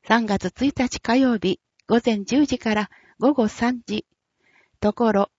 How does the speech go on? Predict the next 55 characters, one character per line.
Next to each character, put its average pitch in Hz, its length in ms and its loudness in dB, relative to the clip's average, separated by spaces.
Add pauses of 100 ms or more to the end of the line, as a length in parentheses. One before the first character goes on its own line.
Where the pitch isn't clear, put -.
(260)
ふ 240 120 8
れ 294 200 6
あ 269 40 4
い 254 80 2 (100)
交 285 180 8
流 285 140 4
セ 269 220 0
ン 240 80 -4
タ 165 420 -2
ー - 60 -14
集 277 260 0
会 202 280 -4
室。 - 400 -8 (880)
新 294 240 2
型 220 300 2
コ - 120 2
ロ 294 140 6
ナ 277 260 2
ウ 262 80 2
イ 254 60 2
ル 247 80 0
ス 220 200 -4
感 254 220 -4
染 277 220 0
症 254 200 0
等 269 220 2
に 190 120 -2
対 208 200 -2
す - 160 -6
る 175 200 0 (360)
予 202 140 4
防 285 220 8
対 262 200 0
策 - 280 -2
と 196 120 0
し - 140 -6
て、 - 240 -4 (220)
マ 220 140 2
ス - 140 -8
ク 311 160 0
着 277 380 0
用、 143 360 6 (440)
出 190 160 4
入 339 100 6
り 330 100 6
口 277 280 2
で 196 120 4
の 147 240 4 (200)
手 240 160 6
指 285 180 4
の 233 140 4
消 220 260 2
毒 196 260 -2
等 247 280 2
に 147 200 -4